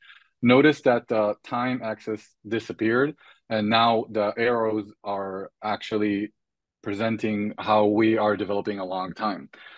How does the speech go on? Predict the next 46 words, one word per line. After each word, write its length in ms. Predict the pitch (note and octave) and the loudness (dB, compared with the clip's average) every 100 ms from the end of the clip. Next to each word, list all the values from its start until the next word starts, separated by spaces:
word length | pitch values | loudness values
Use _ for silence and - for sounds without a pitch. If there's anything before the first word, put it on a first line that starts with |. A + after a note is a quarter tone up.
| - - | -6 0
The 60 | |
executability 1080 | G#2 - A#2 B2 B2 F3 G#3+ F#3 D3 C#3 D3 C3 | 0 2 4 4 6 6 6 4 2 0 0 -2
is 120 | A2+ | -4
still, 400 | - C3+ B2+ - | 0 0 -2 -8
is 100 | - | -20
still 220 | - C3 B2 | -8 -6 -6
the 120 | A2+ | -8
same, 340 | C#3+ B2+ - _ _ G2+ | -6 -6 -8 _ _ -14
okay? 320 | - C3+ F3+ _ _ | -6 -4 -6 _ _
So 220 | - A2 | -6 -4
T 180 | G#2 D#3+ | 0 4
D 100 | D#3 | 6
D, 160 | D3 C#3 | 6 4
test-driven 460 | C#3+ C3 C3+ A#2 | 2 2 0 0
development, 500 | A#2 A#2 A2+ A2+ G#2+ | 0 0 -2 -6 -8
start 220 | - B2+ | -4 -2
with 120 | C3 - | -2 -4
specs, 380 | - A2 G#2 - | -4 -4 -4 -6
move 140 | C3+ | -6
to 100 | C3+ | -6
tests, 420 | B2+ A2 G2+ _ _ _ _ | -4 -4 -4 _ _ _ _
then 160 | B2+ B2+ | -4 -2
implementation. 800 | B2 A#2 A2 A2 G#2 G#2+ G2+ G2 - - - | -4 -6 -6 -6 -6 -8 -10 -12 -20 -20 -6
I'm, 160 | A#2+ A#2+ - - | -2 -2 -4 -8
I'm 140 | A#2+ | -4
a 60 | A#2 | 0
bit 200 | E3+ E3+ | 0 0
simplifying 560 | D#3 D#3+ E3 F3 F3+ | -2 -2 0 0 0
because 280 | D#3 C3+ C3 | -2 -2 -2
basically 480 | A#2+ B2 C3 B2 C3 | -2 -4 -4 -4 -4
we 120 | A#2 | -4
can 180 | A2 G#2+ | -6 -6
iterate 460 | A#2 A2 B2 C3 C3+ | -6 -4 -4 -2 -4
over 320 | C3+ C#3+ D3 | -4 -4 -4
it. 80 | D3 | -6
You 100 | A#2 | -12
can 220 | - G#2 G#2 | -12 -12 -8
write 240 | A2 G#2 - | -4 -4 -2
some 120 | B2+ | -4
of 120 | - | -4
the 80 | C3 | -6
specs, 400 | - A#2 A2+ - | -4 -2 -4 -6
some 140 | A2+ | -6
of 80 | A#2 | -6
the 100 | A#2 | -6
tests, 360 | A2 G#2 - | -2 -2 -4